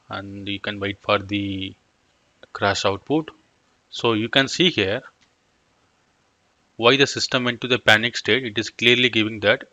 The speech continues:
sysrec, the function has been triggered, due to which the system went to the panic state. For more information, you can run the help command,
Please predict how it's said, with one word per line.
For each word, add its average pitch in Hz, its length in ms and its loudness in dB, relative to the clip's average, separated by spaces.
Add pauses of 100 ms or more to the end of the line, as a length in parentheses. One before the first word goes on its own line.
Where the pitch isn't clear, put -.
(260)
sysrec, - 480 0 (300)
the 104 100 0
function 107 320 -4
has 104 220 0
been 104 180 -6
triggered, 104 400 -2 (480)
due 113 160 -2
to 110 220 -4
which 123 200 -4
the 107 100 -10
system - 360 -4
went 98 180 -8
to 101 60 -8
the 117 120 -4
panic 95 360 -4
state. - 280 -8 (600)
For 113 140 6
more 135 260 2
information, 113 720 -4 (720)
you 107 120 -2
can 110 260 0
run 104 240 -4
the 107 140 2
help 107 280 0
command, 95 420 -4